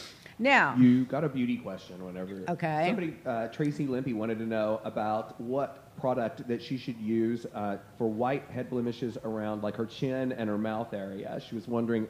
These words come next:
Speaker 2: wouldn't the mask
Speaker 1: Wait,
Speaker 2: would
Speaker 1: they're
Speaker 2: help?
Speaker 1: what? Say they're white?
Speaker 2: She says she's got, um, white head blemishes
Speaker 1: Oh,
Speaker 2: around
Speaker 1: white head
Speaker 2: her
Speaker 1: blemishes.
Speaker 2: chin and her, and her, and
Speaker 1: Okay.
Speaker 2: her mouth.
Speaker 1: The mask will, uh, will
Speaker 2: Pull that out.
Speaker 1: pull out a lot of the impurities.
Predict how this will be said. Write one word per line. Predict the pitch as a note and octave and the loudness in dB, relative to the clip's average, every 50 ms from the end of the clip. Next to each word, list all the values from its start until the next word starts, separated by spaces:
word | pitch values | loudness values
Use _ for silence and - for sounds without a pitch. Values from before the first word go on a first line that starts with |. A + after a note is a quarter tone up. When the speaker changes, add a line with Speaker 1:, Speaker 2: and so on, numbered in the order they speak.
| - | 2
Speaker 2:
wouldn't | - C3+ D#3+ E3 | 4 4 4 6
the | D3 | 4
mask | B2 A2+ G#2+ G#2+ A#2 C#3 - - - - - - | 4 4 4 2 0 -2 -4 -6 -10 -14 -8 -2
Speaker 1:
Wait, | F#3+ G#3 G3 F#3+ | 2 4 6 8
Speaker 2:
would | C3 B2+ | 8 8
Speaker 1:
they're | - | 8
Speaker 2:
help? | A#2+ D3+ | 8 6
Speaker 1:
what? | F#3 G3 G#3 A3+ A#3 - G3 | 6 6 6 6 4 0 -2
Say | - A#3 A3 | -2 -2 0
they're | G#3 G#3 F3+ - - | 0 -2 -4 -6 -6
white? | - D#3+ E3 D#3 E3+ G3 F#3+ | -6 -2 0 2 2 2 2
Speaker 2:
She | C#3+ | 0
says | C#3+ D3+ C#3 B2+ | 2 2 0 0
she's | - - B2+ - | 0 -2 -4 0
got, | - B2 A#2 A#2 A2+ - A#2+ | 2 2 2 2 2 0 0
um, | G#2+ G#2+ G#2 G2 G2+ G#2 G2+ | 0 0 2 2 0 0 0
white | G2+ A2 A2 A#2 | 2 2 2 2
head | A#2 B2 A#2+ A#2+ B2 C3 C#3 B2+ - - | 0 0 0 0 0 -2 -4 -8 -10 -4
blemishes | B2+ B2+ B2+ C3 C3+ - - - | -2 0 0 0 0 0 4 8
Speaker 1:
Oh, | A#3+ B3 | 8 8
Speaker 2:
around | A#3+ A3+ | 10 10
Speaker 1:
white | A3+ A3+ A#3 B3 C4+ | 10 10 8 8 6
head | C#4+ A#3 G#3 | 6 4 4
Speaker 2:
her | A#3+ | 4
Speaker 1:
blemishes. | G3+ F#3+ F#3 F3+ F3+ D3 C#3 | 2 0 0 0 0 2 2
Speaker 2:
chin | C#3 C3 C3+ C3 C3 | 2 2 0 0 -2
and | A2 A2+ A2 G#2+ | -2 -2 -2 -2
her, | A2 A2+ A2 A2+ A2+ - B2 | 0 0 0 0 -2 -2 -4
and | A#2 A2+ | -4 -4
her, | G#2+ A2+ | -4 -4
and | A2 A2+ - - | -6 -6 -8 -6
Speaker 1:
Okay. | D3 A2 A2+ | -2 -2 0
Speaker 2:
her | A2+ A2 | 0 0
mouth. | G#2+ G#2+ G#2+ G#2 | -2 0 0 2
Speaker 1:
The | G#3+ G3+ | 2 2
mask | G#3 A3 A3 A3 A#3 A#3+ C4 C#4 D4+ D#4+ E4+ F4 E4+ - - - | 4 4 4 6 8 8 8 8 8 6 4 2 0 -2 -8 -4
will, | B3 A#3+ A3+ A3 G#3 G3+ F3+ - - - - - - - - - | 0 2 4 6 6 6 4 2 -2 -8 -18 -20 -20 -18 -2 4
uh, | G#3+ G#3+ G#3 G3 F#3 F3+ E3+ - - - - | 6 8 8 8 8 6 4 0 -4 -8 -10
will | G#3 F#3+ G#3 G3+ G3 F#3+ F#3 F3+ - - - | -4 0 4 6 6 6 6 4 2 -2 -10
Speaker 2:
Pull | C#3 B2 - | -12 -10 -10
that | G#2+ - | -10 -10
out. | - - - - | -10 -12 -12 -6
Speaker 1:
pull | - A#3+ B3+ B3+ C4 C4 C4 C4 A3+ E3+ | 0 4 6 8 8 8 6 6 4 6
out | G3 G#3+ G#3+ G#3+ G#3 - - | 8 8 8 8 6 4 2
a | G3 G3 | 0 0
lot | F#3+ F#3+ F#3 F#3+ | 2 4 4 4
of | G3+ F3+ | 4 2
the | F#3 F3 | 0 -2
impurities. | E3+ E3+ - - E3+ D#3 D3 D3 D3 D#2+ E2+ A2 - - | -4 -4 -4 -4 -4 -2 -2 -2 -4 -6 -10 -12 -14 -16